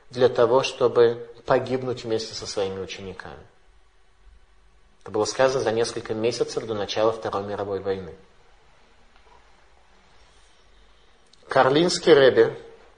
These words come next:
руководитель карлинского хасидизма, посетил Израиль и пришел в земле Израиля в пещеру Махпела, где похоронены наши праотцы.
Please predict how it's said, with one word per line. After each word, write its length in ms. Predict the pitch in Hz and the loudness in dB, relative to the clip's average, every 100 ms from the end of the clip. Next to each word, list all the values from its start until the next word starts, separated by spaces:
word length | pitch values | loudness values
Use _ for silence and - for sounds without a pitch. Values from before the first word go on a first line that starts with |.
| _ _ _ _ _ _ | _ _ _ _ _ _
руководитель 640 | 117 113 123 123 143 151 | -2 0 6 6 6 2
карлинского 580 | 127 113 127 131 - 120 | 2 0 0 -4 -2 -2
хасидизма, 640 | 123 117 113 101 87 92 107 - _ _ - - - - - - - | 0 -2 -4 -6 -8 -10 -14 -20 _ _ -20 -20 -20 -20 -20 -16 -8
посетил 440 | 123 - - 147 | -6 -2 4 6
Израиль 680 | 135 131 143 156 160 156 156 - | 8 6 6 8 8 6 -2 -8
и 440 | 120 127 131 - - _ - | -6 -6 -6 -12 -20 _ -6
пришел 560 | 131 - - 156 156 - | -4 0 8 8 8 4
в 60 | |
земле 340 | 120 120 117 117 | -4 -2 2 2
Израиля 420 | 113 120 123 120 | 2 4 4 2
в 80 | - | -4
пещеру 420 | 113 - 117 110 | -8 0 0 0
Махпела, 720 | 110 - - 110 120 135 - - - - | -4 -4 0 4 4 2 -4 -18 -20 -14
где 180 | 107 117 | -4 -4
похоронены 460 | - 110 113 107 | -2 -4 -4 -6
наши 260 | 104 - - | -8 -8 -8
праотцы. 640 | 104 117 120 - - 131 | -4 -2 -2 -6 -10 -12